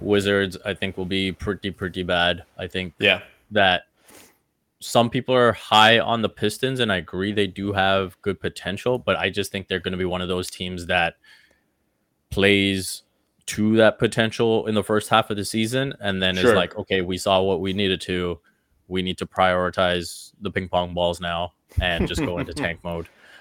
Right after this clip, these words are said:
Speaker 2: Oh, the
Speaker 1: Um,
Speaker 2: Presti special is what you're calling that.
Speaker 1: <laughs>
Speaker 2: Okay, great. Love it. Love when more teams do that, for sure. <laughs>
Speaker 1: Yeah. Uh, and then I'd put the Hornets,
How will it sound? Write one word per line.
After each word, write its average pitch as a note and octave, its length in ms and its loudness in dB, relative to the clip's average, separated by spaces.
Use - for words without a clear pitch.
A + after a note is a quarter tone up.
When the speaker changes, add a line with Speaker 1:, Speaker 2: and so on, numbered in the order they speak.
Speaker 2:
Oh, B3 200 10
the E3+ 80 8
Speaker 1:
Um, E3+ 60 -4
Speaker 2:
Presti B3 420 6
special A3+ 520 6
is A2+ 140 2
what B2 140 2
you're G#2 120 0
calling - 320 4
that. E3+ 260 6
Speaker 1:
<laughs> C#3+ 40 4
Speaker 2:
Okay, C#3 380 6
great. G3 520 6
Love F#3+ 220 6
it. - 180 -2
Love A3+ 200 6
when F3+ 180 2
more D#3+ 180 8
teams D3+ 380 0
do A#2+ 220 0
that, G2 360 0
for - 160 -2
sure. G2+ 460 -2
<laughs> G#3 220 2
Speaker 1:
Yeah. G#2+ 180 8
Uh, G#2 260 8
and A#2+ 120 4
then B2 240 4
I'd A2 240 4
put B2 120 2
the A#2 100 6
Hornets, A#2 680 2